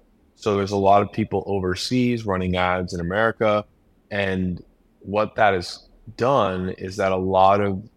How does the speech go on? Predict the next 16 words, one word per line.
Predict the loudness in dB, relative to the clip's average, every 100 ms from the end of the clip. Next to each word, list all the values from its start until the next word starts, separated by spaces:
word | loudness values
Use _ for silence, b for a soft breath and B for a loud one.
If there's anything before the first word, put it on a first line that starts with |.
| -2
advertisers | 2 2 0 -2 -2 -2 -2 -6 -6 -8 -12 _
are | -4 -2
lying | -2 0 0 0 -2 -6 -8
about | -4 -4 -4
the |
benefits | -6 -6 -6 -12
of | -12
solar, | -8 -8 -8
saying, | -8 -6 -6
like, | -6 -8
solar | -6 -6 -10
is |
free, | -4 0 2 0 -2 -8 _ _ _
saying | _ -4 -4 -4
that | -6 -8 -8
solar, | -6 -2 -2 -2 -2 -4